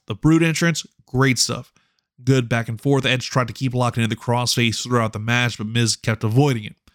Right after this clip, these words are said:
Edge took back some control early on after Miz got some momentum, but Maurice distracted the Radar Superstar while they were, while they were outside the ring.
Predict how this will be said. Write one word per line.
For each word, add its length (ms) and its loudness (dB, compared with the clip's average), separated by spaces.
Edge 400 0
took 220 0
back 180 0
some 140 -8
control 640 2
early 280 2
on 460 2
after 220 -4
Miz 200 0
got 220 -2
some 100 -4
momentum, 420 2
but 120 -2
Maurice 540 2
distracted 460 -2
the 80 -2
Radar 240 2
Superstar 440 -2
while 100 -4
they 80 -6
were, 180 -8
while 140 -6
they 120 -8
were 220 -8
outside 320 0
the 80 -2
ring. 320 0